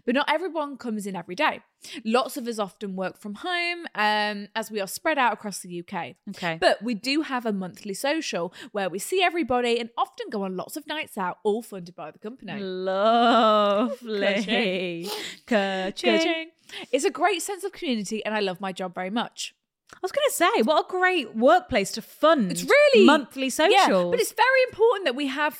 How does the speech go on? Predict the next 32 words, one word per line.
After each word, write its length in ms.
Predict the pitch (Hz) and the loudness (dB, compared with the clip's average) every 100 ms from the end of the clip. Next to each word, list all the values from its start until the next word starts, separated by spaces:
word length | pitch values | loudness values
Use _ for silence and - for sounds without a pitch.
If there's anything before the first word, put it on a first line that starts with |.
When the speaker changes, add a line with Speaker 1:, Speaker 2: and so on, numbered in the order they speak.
| 214 | -8
Speaker 1:
good 280 | 294 294 294 | 0 0 4
Speaker 2:
Yeah, 120 | 294 | 4
team 60 | 370 | 6
Speaker 1:
relationships 480 | 302 311 311 294 285 | 4 4 2 2 2
here, 80 | 277 | 4
Speaker 2:
morale. 680 | 277 277 277 269 269 277 - | 4 6 6 4 2 -2 -6
Speaker 1:
you 80 | 294 | -2
know, 60 | 254 | 0
'cause 120 | 247 | 2
then 80 | 233 | 0
Speaker 2:
Yeah. 40 | |
Speaker 1:
we'll 100 | 294 | -2
all 140 | 302 277 | -4 -2
work 360 | 262 277 - | 0 0 -2
better, 400 | 269 262 254 240 | -2 0 0 0
you 180 | 233 277 | -2 -6
know, 100 | 262 | 0
Speaker 2:
Yeah. 240 | 226 214 208 | 2 2 0
Speaker 1:
so 100 | 262 | -6
it's, 160 | - | -8
it's 160 | 285 359 | -12 -12
in 100 | 359 | -6
their 140 | 262 | -4
best 200 | 214 208 | -4 -8
interest, 360 | 277 247 185 247 | -14 -14 -12 -10
isn't 80 | 220 | -8
it? 120 | 220 | -8
Speaker 2:
Mm. 1160 | 208 202 _ - - - _ 233 226 226 226 | -10 -14 _ -20 -20 -20 _ 0 2 2 0
Speaker 1:
Um, 260 | 226 226 220 | -4 -8 -2
Speaker 2:
Blow 160 | 220 214 | 0 0
off 160 | 214 | -2
steam. 680 | - - 202 202 196 196 | -8 -8 -8 -8 -10 -12